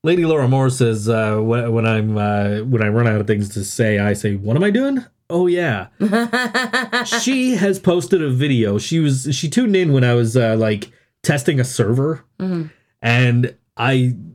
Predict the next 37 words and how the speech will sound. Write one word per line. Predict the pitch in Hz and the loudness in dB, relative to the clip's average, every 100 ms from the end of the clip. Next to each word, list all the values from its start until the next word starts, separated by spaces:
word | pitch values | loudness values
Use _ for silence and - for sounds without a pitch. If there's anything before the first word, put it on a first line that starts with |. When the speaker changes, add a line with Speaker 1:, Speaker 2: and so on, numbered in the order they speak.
| _ | _
Speaker 1:
said, | - 147 131 | -2 0 2
like, | 117 | 2
"What | 117 151 | 0 0
am | |
I | 190 | 0
doing? | 190 220 208 - | 2 2 0 -2
Oh, | 151 151 | -2 0
yeah." | 143 196 131 117 | 0 0 0 -2
And | 135 139 | 0 0
then | 156 | 0
I | 147 | 0
had | 170 | 0
it, | 151 | 0
like, | 135 127 | 0 2
kinda | 139 120 | 2 0
looping. | 98 104 127 170 190 202 - | 0 0 2 2 0 -4 -8
Speaker 2:
Mm-hmm. | - 180 170 202 - _ - | -6 -4 -4 -8 -16 _ -2
Speaker 1:
And | 135 135 139 | 2 2 2
she | 127 185 175 151 85 123 - | 0 -2 -2 -4 -8 -14 -2
took | 175 - - | -2 -2 -4
audio | 139 143 120 | 0 2 2
of | 110 107 | 2 0
that | 101 | 0
and | 101 | -2
put | 110 120 | 0 2
it | 117 | 2
up | 107 | 0
on | 104 92 | -2 -2
YouTube. | 110 101 98 90 - _ - | -4 -4 -6 -8 -16 _ -8
Speaker 2:
That's | 180 180 - | -6 -6 -2
Speaker 1:
That's, | 131 127 139 | 2 2 2
Speaker 2:
funny. | 127 | 0
Speaker 1:
that's | 123 113 | 0 2
up | 127 - | 0 2
there | 110 101 | -2 0
somewhere. | 123 104 98 95 98 - _ _ _ | -2 -2 -2 -6 -10 -12 _ _ _
Uh, | 104 107 107 110 | -4 -2 0 0